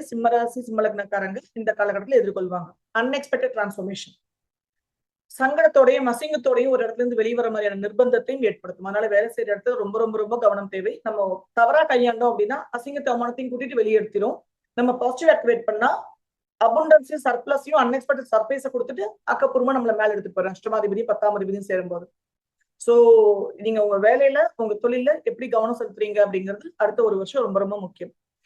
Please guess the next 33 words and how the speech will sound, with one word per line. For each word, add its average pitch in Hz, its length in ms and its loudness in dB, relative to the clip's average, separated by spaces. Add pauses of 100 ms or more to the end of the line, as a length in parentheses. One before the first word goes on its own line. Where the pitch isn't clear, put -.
(240)
குருவுடைய 262 440 6
பார்வை 226 420 4
டைரக்டா 220 360 0
அஞ்சாம் 233 340 0
பார்வை 214 340 0
சிம்மராசி 247 400 -4
சிம்மலக்னக்காரங்களுக்கு 196 880 -6
ரெண்டாம் 233 380 0
பாவத்துல 202 220 2
வந்து 214 180 -8
விழுது. 185 260 -10 (100)
ரெண்டு 240 380 -4
அப்படிங்கிறது 220 380 -4
குடும்பத்துக்குள்ள 254 480 -6
வரக்கூடிய 208 440 -2
புது 240 140 -12
வரவு. 214 460 0 (280)
அது - 200 -10
குழந்தையா 214 360 2
இருக்கலாம், 208 480 -4
கணவனா 220 360 -2
இருக்கலாம், 196 480 -2
மனைவியா 220 400 0
இருக்கலாம், 190 460 -6 (520)
குடும்பத்து-, 262 500 -2
காதலனா 254 420 2
இருக்கலாம், 220 340 0
காதலியா 226 240 -2
இருக்கலாம். 220 280 2
ஏன்னா 214 120 -2
அஞ்சு 233 240 -10
சம்பந்தப்படுது 202 380 -6
இல்லைங்களா? 185 400 -6